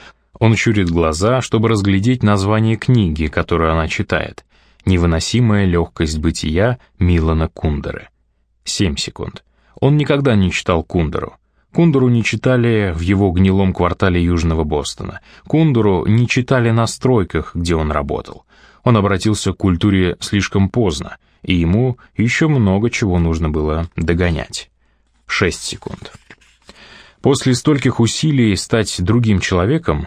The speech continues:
у него снова появляется ощущение, что простецкое происхождение написано у него на лбу, и что сейчас его просто пошлют. Пять секунд.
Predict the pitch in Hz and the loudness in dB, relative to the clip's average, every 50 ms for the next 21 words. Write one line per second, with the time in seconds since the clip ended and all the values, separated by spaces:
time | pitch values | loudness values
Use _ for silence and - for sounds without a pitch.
0 | - - - 90 98 123 151 160 151 135 98 - - - 113 120 139 143 131 135 | -8 -2 2 4 4 4 4 4 2 2 0 -2 -4 0 2 2 2 2 2 0
1 | 120 - 120 107 101 90 95 98 92 87 - - 90 80 - - - 71 - - | 0 2 2 2 2 4 2 2 0 0 -2 -2 -4 -2 -2 -2 -4 -4 -4 -2
2 | - 139 147 143 139 135 127 123 - - 90 80 - - 87 87 - - - 117 | -2 0 0 0 0 0 -2 -4 -2 -2 -4 -2 0 -2 -2 -2 -4 -2 -2 -2
3 | 98 - - - - 78 73 - 78 76 78 - - - 78 76 76 87 117 143 | -2 -2 -4 -8 -6 -8 -6 -4 -2 -4 -2 -4 -4 -4 -4 -4 -2 -2 0 0
4 | 147 139 135 131 117 92 87 - - 95 98 - - 127 127 123 120 120 113 104 | 0 0 0 0 0 0 -2 -2 -2 -2 -2 0 -2 0 0 2 2 2 2 0
5 | 92 87 87 92 92 98 104 107 98 85 76 73 92 - - - 80 82 - - | 0 0 0 2 0 0 0 0 0 -2 -2 -2 -6 -8 -8 -6 -6 -6 -6 -4
6 | - 73 - - - 82 - - 92 101 117 113 - - _ _ _ - - 87 | -6 -6 -6 -8 -10 -8 -6 -2 0 0 0 -2 -4 -10 _ _ _ -4 -2 0
7 | 80 78 73 - - 78 78 82 87 101 - - - - - - - - - - | 0 0 -2 -2 -2 0 0 2 0 -2 -2 -6 -8 -8 -8 -6 -8 -8 -8 -10
8 | - - - - _ _ _ _ _ _ _ _ - _ - 107 95 82 - - | -14 -18 -18 -20 _ _ _ _ _ _ _ _ -20 _ -2 0 0 0 -2 -8
9 | - - - - - - - - | -14 -14 -14 -16 -16 -16 -16 -20